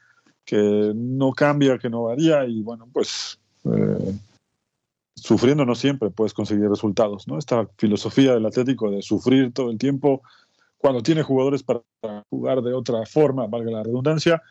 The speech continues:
eh, no sé, a mí me tendría muy cansado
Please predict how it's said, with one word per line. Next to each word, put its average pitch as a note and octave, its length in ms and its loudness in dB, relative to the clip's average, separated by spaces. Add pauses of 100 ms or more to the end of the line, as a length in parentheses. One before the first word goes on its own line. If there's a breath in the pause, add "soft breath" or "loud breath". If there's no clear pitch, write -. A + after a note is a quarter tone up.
(400 soft breath)
eh, G#2+ 760 2 (240)
no - 120 2
sé, - 160 -2 (180)
a A2+ 100 -10
mí A#2 140 0
me B2+ 100 2
tendría A#2+ 360 2
muy C#3+ 240 4
cansado A2+ 540 0